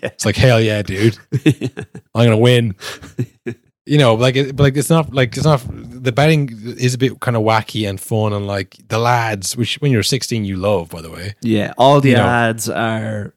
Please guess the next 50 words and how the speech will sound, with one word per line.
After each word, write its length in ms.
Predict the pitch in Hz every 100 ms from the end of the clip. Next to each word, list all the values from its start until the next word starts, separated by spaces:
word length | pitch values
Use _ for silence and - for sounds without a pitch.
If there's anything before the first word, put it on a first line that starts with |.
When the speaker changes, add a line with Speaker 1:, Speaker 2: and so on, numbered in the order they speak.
| _
Speaker 2:
fellas 420 | - 117 110 110 104
in 200 | 120 113
the 80 |
pub 280 | 110 120 107
on 100 | 107
their 120 | 107
phone 380 | - 117 107 107
with 100 | 104
people 240 | 120 113 107
cheering 440 | - 120 117 110
all 200 | 113 117
around 260 | 117 107 123
them. 160 | 127 - _ _ - -
Speaker 1:
Yeah, 320 | 156 165 175
<laughs> 100 | - - 151
the, 420 | 139 135 170 - - - -
yeah, 100 | 117
the, 160 | 127 127
I 80 | -
think 180 | 180 160
the 80 | 139
Peter 160 | 160
Crouch 320 | 135 143 151 143
one, 240 | 156 165 - -
Speaker 2:
<laughs> 200 | - -
Speaker 1:
you 220 | 160 151
know, 140 | 156 - - _ _ _ - - - _
like, 240 | 143 127
that's 360 | - 156 - -
when 200 | 160 143
you're, 140 | 139 131
when 160 | 135
you're 180 | 131 123
before, 380 | 101 110 - 131
before 320 | 135 - 151
you've 80 | 135
actually 240 | 131 123
been 180 | 104 139
to 160 | 127 107
a, 40 |
an 240 | 101 98 107
awful 260 | 101 95
pub, 300 | 90 95 90
you 80 | 110
think 160 | 123 113
that 200 | 113 -
sounds 380 | - 101 98 -
class, 540 | 127 143 - - -
you 180 | 120 104
know? 240 | 113 117